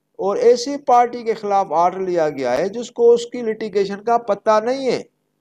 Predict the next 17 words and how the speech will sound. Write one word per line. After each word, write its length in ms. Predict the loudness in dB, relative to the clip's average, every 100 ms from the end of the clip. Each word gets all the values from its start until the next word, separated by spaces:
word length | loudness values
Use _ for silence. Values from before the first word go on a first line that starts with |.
| _ _ _ _ _
तो 100 | -4
कोर्ट 440 | 2 6 6 6 0
ने 180 | -2
realize 500 | 2 4 4 4 0 -6
किया 280 | -4 -2 -2
कि 360 | -6 _ -6
भाई 300 | 0 2 0
कोर्ट 400 | 0 4 6 4
misguide 520 | -4 -4 0 2 2
हुई 220 | -2 -6 -6
है, 160 | -8
तो 400 | -8 _ _ -4
लिहाजा 500 | 2 4 4 2 2
ये 220 | 2 2
fraud 560 | 0 -2 2 4 4 2
जो 200 | -2 -4
है 220 | -4 -6